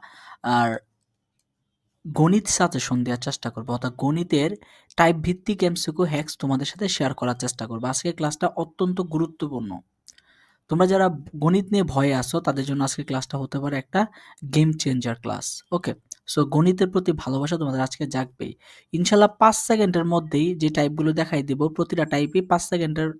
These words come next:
থে-, থেকে দশ সেকেন্ডের মধ্যে তোমরা কি সলভ করতে পারবা এই টাইপের যত প্রবলেম আসুক না কেন। এই জন্য ক্লাসটা তোমার একটু ভালোভাবে দেখতে হবে, একটু ধৈর্য সহকারে ক্লাসটা দেখতে হবে। যদি হ্যাক্সটা বুঝে যাও, তাহলে দেখবে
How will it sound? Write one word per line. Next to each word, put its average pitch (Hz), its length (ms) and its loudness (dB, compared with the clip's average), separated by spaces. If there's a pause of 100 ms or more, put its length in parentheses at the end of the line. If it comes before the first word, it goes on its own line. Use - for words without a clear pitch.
থে-, 180 300 -8
থেকে 180 240 0 (540)
দশ 170 160 6
সেকেন্ডের 156 480 2
মধ্যে 160 280 0
তোমরা 151 300 2
কি 233 200 -2 (300)
সলভ 165 380 6
করতে 151 260 -4
পারবা 143 260 0
এই 147 160 0
টাইপের 160 300 -4
যত 170 200 -2
প্রবলেম 135 360 -4
আসুক 139 320 -2
না 123 80 -2
কেন। 120 160 -6
এই 143 120 -4
জন্য 165 200 -2
ক্লাসটা 160 320 -2
তোমার 160 200 -4
একটু 180 260 2 (420)
ভালোভাবে 165 500 6
দেখতে 196 320 4
হবে, 123 260 -2 (140)
একটু - 140 -6
ধৈর্য 151 260 2
সহকারে 196 380 4
ক্লাসটা 151 320 2
দেখতে 156 340 0
হবে। 185 220 8 (580)
যদি 175 160 8
হ্যাক্সটা 160 420 4
বুঝে 196 260 8
যাও, 151 260 6
তাহলে 165 320 2
দেখবে 185 240 4